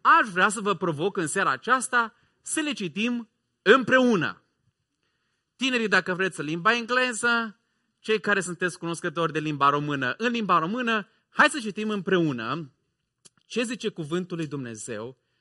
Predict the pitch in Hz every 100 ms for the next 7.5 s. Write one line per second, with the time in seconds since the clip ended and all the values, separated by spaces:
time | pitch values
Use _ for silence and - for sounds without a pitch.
0 | _ _ - 240 247 247 226 220 185 143
1 | - 160 170 165 _ _ _ - 190 247
2 | 240 190 175 175 _ _ _ - 196 233
3 | 226 214 202 208 180 - - 120 120 -
4 | 165 170 _ _ _ _ 160 220 339 -
5 | 240 185 - 247 202 - 123 - 196 -
6 | 190 185 175 _ _ - 135 - 175 156
7 | 135 135 - -